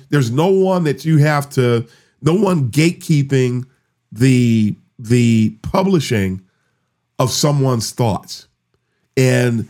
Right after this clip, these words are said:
somebody <laughs> needed to see this, 'cause this is, this is, i-, if it wasn't, it would be hilarious if it wasn't so ridiculously inaccurate.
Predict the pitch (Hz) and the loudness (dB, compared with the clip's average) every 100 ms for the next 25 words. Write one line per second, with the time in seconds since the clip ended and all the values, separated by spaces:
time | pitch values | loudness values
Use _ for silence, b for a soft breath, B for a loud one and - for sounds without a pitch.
0 | - - - 214 190 170 151 135 165 170 | -10 -6 -2 0 0 0 0 2 4 4
1 | 170 175 175 190 185 160 139 110 - 123 | 2 0 0 0 2 2 0 -2 -2 -2
2 | 107 b b - 202 233 - 131 117 113 | -4 b b -2 0 0 -2 -2 0 0
3 | 104 95 - _ _ _ _ _ _ b | -2 -6 -14 _ _ _ _ _ _ b
4 | b - 147 214 139 107 92 90 _ _ | b -4 -2 0 0 0 -4 -8 _ _
5 | _ _ - - 147 - 139 135 135 165 | _ _ -8 -2 0 0 0 2 2 0
6 | 226 233 180 220 185 151 143 139 185 165 | -2 -2 -2 0 2 2 2 0 0 0
7 | 131 - 127 139 131 120 139 131 120 110 | -2 -4 -2 -2 -2 -4 -2 0 0 -4
8 | b b 127 107 147 147 123 120 127 113 | b b -2 2 0 0 -2 0 0 2
9 | 120 110 117 131 95 80 - | 2 2 0 0 -2 -4 -6